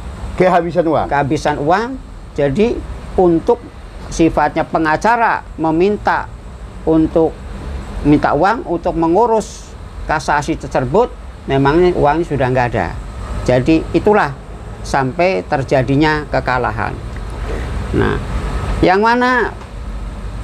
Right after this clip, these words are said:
Speaker 2: Bu Haji Jenab itu, eh, nggak punya keturunan, nggak punya anak. Akan tetapi punya anak angkat. Anak angkat ini namanya Haja Kamsah.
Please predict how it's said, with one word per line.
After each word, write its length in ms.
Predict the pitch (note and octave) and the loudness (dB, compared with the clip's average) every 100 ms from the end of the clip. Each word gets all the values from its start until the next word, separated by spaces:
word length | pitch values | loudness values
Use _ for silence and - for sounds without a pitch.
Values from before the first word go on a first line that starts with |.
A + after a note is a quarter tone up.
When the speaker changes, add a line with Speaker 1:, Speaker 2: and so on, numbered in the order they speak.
| - | -2
Speaker 2:
Bu 80 | E3+ | 2
Haji 320 | E3+ F3 E3 | 4 2 2
Jenab 320 | F3 E3 D#3+ | 2 2 2
itu, 400 | E3+ - A#3 D4 - - - - - - - - - - - - - | 0 2 2 2 -4 -12 -14 -14 -14 -14 -14 -14 -12 -12 -12 -10 -2
eh, 100 | D3+ D#3 | 2 4
nggak 160 | E3 | 2
punya 240 | D#3+ G3 F#3+ | 2 0 2
keturunan, 640 | G3+ G3+ G#3 G3+ D3+ A2 G#2+ - - - - - - - - - - - | 2 4 6 6 4 2 -6 -10 -10 -10 -10 -8 -8 -8 -10 -8 -6 0
nggak 180 | C#3 D3 E3 | 2 2 2
punya 160 | E3+ | 2
anak. 340 | D#3+ E3+ C3+ - - - - - - - - - | 4 4 4 0 -8 -12 -12 -12 -10 -8 -6 -4
Akan 240 | - F3+ | 0 0
tetapi 640 | F#3 G3+ G3 - B3 A#3 - - - - - - - - | 2 0 0 0 -2 -2 -6 -12 -16 -14 -14 -14 -10 2
punya 480 | F#3 G3 A3+ G#3 - | 4 6 6 2 0
anak 280 | F3 F3 D#3+ | 0 2 2
angkat. 360 | F3 F3 D3+ - - - - - - - - - - - | 0 2 0 0 -10 -10 -8 -8 -8 -8 -8 -8 -6 0
Anak 200 | D3+ D#3+ D3+ | 2 4 2
angkat 180 | D3+ D3+ E3 | 2 2 2
ini 400 | E3+ A#3 A3+ G3+ - | 4 4 4 2 2
namanya 720 | D3+ D#3 D3+ D3 D#3+ F#3 G3 - - - - - - - - - | 4 4 6 6 6 6 4 -2 -6 -4 -2 -4 -6 -6 -6 -4
Haja 320 | - D#3+ - D#3+ | -2 0 0 0
Kamsah. 560 | D#3+ D3 C3+ D3+ G#2+ | 0 0 -2 -2 -2